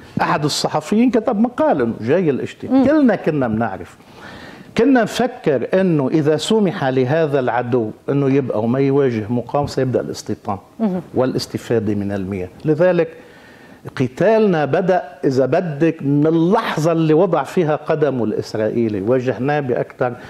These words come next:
Speaker 1: مطرح، بس آنذاك كان ما في عنواننا، كان، كان واضح.
Speaker 2: وكان الفلسطيني موجود و
Speaker 1: ما كان عنواننا واضح،
Speaker 2: مهم.
Speaker 1: وإلا نحن بكتير مرات، يعني، يمكن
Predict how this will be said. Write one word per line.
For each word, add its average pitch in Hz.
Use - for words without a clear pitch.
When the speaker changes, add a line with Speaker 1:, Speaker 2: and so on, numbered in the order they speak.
Speaker 1:
مطرح، 127
بس 180
آنذاك 170
كان 170
ما 160
في 165
عنواننا، 135
كان، 117
كان 113
واضح. 104
Speaker 2:
وكان 220
الفلسطيني 165
موجود 160
و 175
Speaker 1:
ما 220
كان 247
عنواننا 147
واضح، 117
Speaker 2:
مهم. 214
Speaker 1:
وإلا 160
نحن 160
بكتير 143
مرات، 123
يعني، 104
يمكن 135